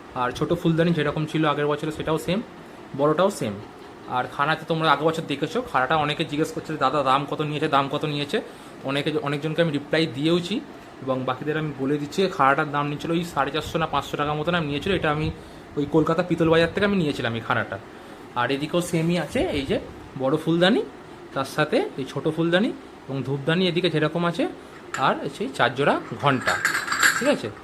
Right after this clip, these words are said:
আর, আর যারা আগের বছর আমাদের বাঁক-, বাঁকের ভিডিওটা দেখেছো বা আমার তারকেশ্বর যাওয়ার ভিডিওটা দেখেছো, তাদেরকে বলে দিই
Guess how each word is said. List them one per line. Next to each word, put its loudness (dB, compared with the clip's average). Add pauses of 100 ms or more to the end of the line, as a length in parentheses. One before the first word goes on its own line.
(440)
আর, 0 (2250)
আর 4
যারা 8
আগের 6
বছর 6
আমাদের 4
বাঁক-, -4
বাঁকের 2
ভিডিওটা 2
দেখেছো 0 (420)
বা 2
আমার 4
তারকেশ্বর 2
যাওয়ার 4
ভিডিওটা 2
দেখেছো, 0 (380)
তাদেরকে 0
বলে 4
দিই -2